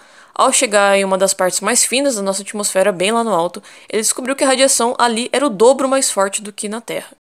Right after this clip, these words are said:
Então, pra saber onde vinha a radiação e pensando que vinha do Sol, o Hess subiu com o seu balão no momento de um eclipse solar, o que eu imagino ter sido super divertido, mas o eclipse não teve efeito na radiação e que ela era tão forte de dia quanto à noite.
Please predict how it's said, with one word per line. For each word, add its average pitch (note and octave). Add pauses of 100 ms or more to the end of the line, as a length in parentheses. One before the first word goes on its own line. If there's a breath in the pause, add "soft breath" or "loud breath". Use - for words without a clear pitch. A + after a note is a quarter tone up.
Então, B3
pra D#4
saber C4
onde B3
vinha G3+
a G3
radiação G#3
e G#3
pensando G3+
que A3
vinha F3
do F#3+
Sol, B3 (200)
o A3+
Hess A3
subiu A#3+
com A3
o G3+
seu G3+
balão F3+
no G3+
momento F3+
de F3+
um F#3
eclipse F3
solar, A3 (240 soft breath)
o G3+
que A3+
eu G#3+
imagino F3+
ter F3+
sido E3+
super G3+
divertido, G3+ (500 soft breath)
mas B3+
o C#4
eclipse C#4
não C#4
teve C#4
efeito B3+
na B3
radiação A#3+
e A3+
que -
ela G3
era F#3
tão C4+
forte B3
de F3
dia G#3
quanto A3+
à C#4
noite. G#3